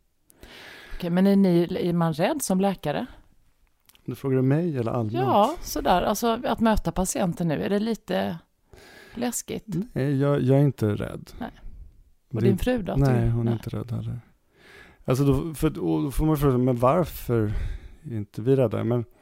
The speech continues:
Speaker 2: därför att jag försöker ändå titta på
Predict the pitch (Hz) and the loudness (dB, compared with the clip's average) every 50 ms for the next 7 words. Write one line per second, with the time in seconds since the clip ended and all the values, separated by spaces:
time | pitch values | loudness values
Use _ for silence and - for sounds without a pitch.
0 | _ _ _ - _ _ _ _ - _ - - - _ _ _ - 156 147 - | _ _ _ -20 _ _ _ _ -20 _ -20 -20 -20 _ _ _ 2 2 2 2
1 | - 147 - 135 - - 131 - - 151 143 - 151 135 135 - _ _ _ _ | 0 -2 -4 -4 -6 -6 -6 -2 -2 -2 0 0 -2 -4 -4 -8 _ _ _ _
2 | _ _ _ _ _ _ _ _ _ _ - 135 123 104 104 - _ _ _ _ | _ _ _ _ _ _ _ _ _ _ -2 -2 0 -2 -2 -6 _ _ _ _
3 | - 113 104 - - 104 - - - 104 98 95 98 104 - | -6 -6 -6 -4 -4 -6 -4 -4 -2 -2 -2 -2 -4 -4 -6